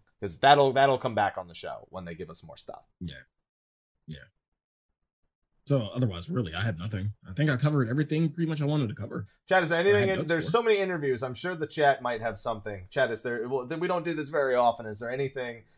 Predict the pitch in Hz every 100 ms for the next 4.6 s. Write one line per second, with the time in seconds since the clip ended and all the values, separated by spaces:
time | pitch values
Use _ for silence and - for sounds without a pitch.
0 | _ - 127 185 190 156 131 120 - 113
1 | 107 - 101 127 113 - 113 104 107 113
2 | 117 113 113 110 107 110 110 101 98 95
3 | 127 123 113 107 98 117 98 - 110 92
4 | - 107 98 90 -